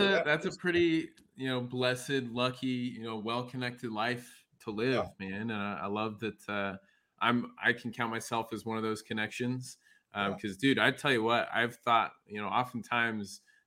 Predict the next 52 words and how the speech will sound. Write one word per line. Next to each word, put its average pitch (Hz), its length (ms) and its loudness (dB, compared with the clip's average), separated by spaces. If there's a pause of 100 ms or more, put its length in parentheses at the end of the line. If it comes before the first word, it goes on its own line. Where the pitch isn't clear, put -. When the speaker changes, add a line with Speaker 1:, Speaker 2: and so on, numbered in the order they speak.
Speaker 2:
about 98 440 0
the 101 100 -2
role 104 220 0
that 104 80 -2
you 104 120 -4
played 110 360 -2
in, 101 260 -6
in 98 300 -8
my 104 160 -2
own 117 160 0
life 113 340 0
and, 104 220 -4
you 98 80 -10
know, 98 220 -6 (140)
cerebral 135 560 2
development, 127 680 2
you 117 80 -4
know, 120 220 0
s-, - 240 -10 (100)
sleeping 135 340 -6
on 131 140 2
your 127 100 -2
couch 127 460 2
while 123 160 2
I - 20 0
was 123 140 -2
doing 127 240 0
M 127 100 0
I 127 80 2
T 131 220 -6
T 135 260 0
back 131 300 2
in 135 80 -2
the 131 80 -4
day 127 360 2
and 123 120 -2
all 117 120 0
these 123 220 -4
other 123 300 -2 (400)
run-ins 123 380 2
that 123 80 -2
we've 113 140 -4
had 120 240 0
throughout 113 280 -4
the 104 60 -10
years. 101 260 -4
I'm, 104 140 -6
I'm 101 140 -4
grateful 113 360 0
for 101 180 -2
you, 92 100 -2
Lester. 110 500 -4